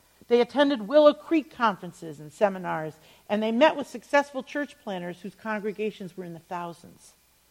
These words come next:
They were willing to follow any trend so they could make the church grow. They even, when we first got there, had a telephone survey. They called thousands of people, this big team of people,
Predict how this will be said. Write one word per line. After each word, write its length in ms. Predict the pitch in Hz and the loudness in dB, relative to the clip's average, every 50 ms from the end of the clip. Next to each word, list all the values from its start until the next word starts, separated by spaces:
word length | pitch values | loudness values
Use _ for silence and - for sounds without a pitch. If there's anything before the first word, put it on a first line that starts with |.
| _ _ _ _ _ _ _ - | _ _ _ _ _ _ _ -6
They 120 | 220 262 | -4 -4
were 140 | 262 269 262 | -2 -4 -2
willing 260 | 240 285 302 311 302 | 0 2 2 2 2
to 80 | - 269 | -2 -2
follow 460 | - - 247 226 220 202 196 208 - - | 6 10 10 12 12 10 8 6 2 2
any 320 | 285 320 339 359 370 381 359 | 2 2 4 4 2 -2 -4
trend 640 | - - - - 320 311 285 226 170 139 131 139 - - _ _ _ _ _ _ _ _ _ _ _ _ | -6 -10 -2 4 6 8 8 6 4 0 -6 -16 -20 -20 _ _ _ _ _ _ _ _ _ _ _ _
so 140 | _ - 196 | _ -6 -4
they 140 | 180 190 | -4 -4
could 160 | 175 - 175 170 | -6 -6 -10 -10
make 200 | 185 202 202 - | -10 -12 -12 -14
the 60 | 202 | -16
church 360 | - - 196 185 175 - - _ | -14 -12 -12 -12 -12 -14 -14 _
grow. 340 | 175 160 151 139 139 - - _ _ _ _ _ _ _ _ _ _ _ _ _ _ | -8 -8 -6 -8 -8 -12 -16 _ _ _ _ _ _ _ _ _ _ _ _ _ _
They 120 | 226 233 | 0 0
even, 600 | 254 302 320 359 403 370 262 208 196 214 262 277 254 | 2 4 8 10 10 10 10 6 2 0 -4 -10 -12
when 120 | 202 202 | -12 -8
we 100 | 202 214 | -8 -8
first 320 | 190 - 254 269 254 - - | -6 -6 -6 -8 -8 -4 0
got 260 | 233 208 202 190 - | 2 2 2 2 -2
there, 180 | 175 165 175 | -8 -10 -8
had 180 | 180 196 214 202 | 0 0 0 0
a 60 | 208 | 0
telephone 920 | - _ - - 277 285 294 277 277 - - 185 180 - 196 180 180 175 | -6 _ -8 -6 -2 0 0 0 0 -2 -8 -12 -6 -4 -4 -4 -4 -6
survey. 600 | 175 - 175 160 156 151 - 143 139 147 165 180 - _ _ _ _ _ _ | -10 -10 -8 -8 -8 -8 -8 -10 -10 -10 -12 -14 -16 _ _ _ _ _ _
They 100 | - 220 | -2 -2
called 360 | 208 - 240 233 220 - - | 4 8 8 8 8 6 4
thousands 520 | - 262 254 285 311 330 - 262 262 - 320 | 6 8 10 10 10 8 4 -2 -10 -10 -12
of 100 | - - | -14 -12
people, 320 | - 226 196 - 185 175 | -12 -12 -12 -10 -10 -10
this 140 | 180 214 185 | -10 -12 -12
big 260 | _ - 262 233 - | _ -14 -14 -14 -12
team 240 | - 285 269 262 254 | -10 -8 -8 -8 -8
of 80 | 240 | -10
people, 540 | 240 - 202 185 175 - 180 180 185 185 180 | -10 -10 -10 -10 -6 -4 -2 -2 -2 -4 -6